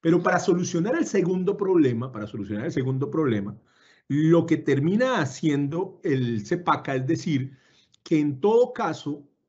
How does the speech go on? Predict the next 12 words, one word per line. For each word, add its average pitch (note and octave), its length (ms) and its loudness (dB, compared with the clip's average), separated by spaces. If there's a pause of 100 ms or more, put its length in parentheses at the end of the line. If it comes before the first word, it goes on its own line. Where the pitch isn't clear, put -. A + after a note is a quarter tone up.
(160)
los D3 360 0
contratos E3+ 800 -4
puede F3 340 -2
solicitarse C#3 800 -2
su A#3+ 380 -2
nulidad G3 680 0 (340)
durante C#3+ 640 4
su - 460 -6
vigencia. F3 520 -6 (400)
¿Eso C3 220 -8
qué D#3 80 -2
implica? D#3+ 480 -4